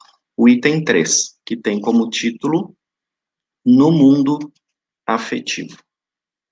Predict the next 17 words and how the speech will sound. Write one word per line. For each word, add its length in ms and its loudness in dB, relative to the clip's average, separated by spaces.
Começa 420 -2
com 140 -8
uma 140 -2
pequena 340 -8
passagem 580 -6
do 100 -4
Evangelho 500 -2
de 140 -8
João, 420 -4
que 160 -8
diz 220 -8
assim: 380 -6
"Amados, 960 -2
se 360 -4
Deus 760 -4
de 300 -10
tal 280 -4